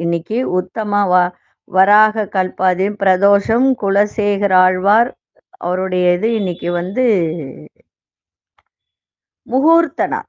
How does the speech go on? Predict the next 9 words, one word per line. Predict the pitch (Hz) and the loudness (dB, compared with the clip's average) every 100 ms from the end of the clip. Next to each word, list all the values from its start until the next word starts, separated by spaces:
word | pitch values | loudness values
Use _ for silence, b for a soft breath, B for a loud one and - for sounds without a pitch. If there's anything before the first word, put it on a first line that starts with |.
| _ _ | _ _
சுப | 226 233 262 226 | -2 2 2 2
முகூர்த்த | 208 220 254 220 - 240 | -2 0 0 0 -6 -6
நாள் | 185 175 190 180 | 0 0 0 -2
இன்னைக்கு. | 170 165 262 311 _ _ _ _ _ | -4 -6 -6 -8 _ _ _ _ _
இன்னைக்கு | 233 269 262 | -2 -2 0
வழிபட | 254 247 285 320 330 | 2 2 2 2 4
வேண்டிய | 311 285 269 262 214 208 | 2 -2 -2 -2 0 2
தெய்வம் | 233 254 277 277 254 | 0 2 0 0 -2
அப்படின்னு | 196 202 214 233 | -4 -4 -2 -2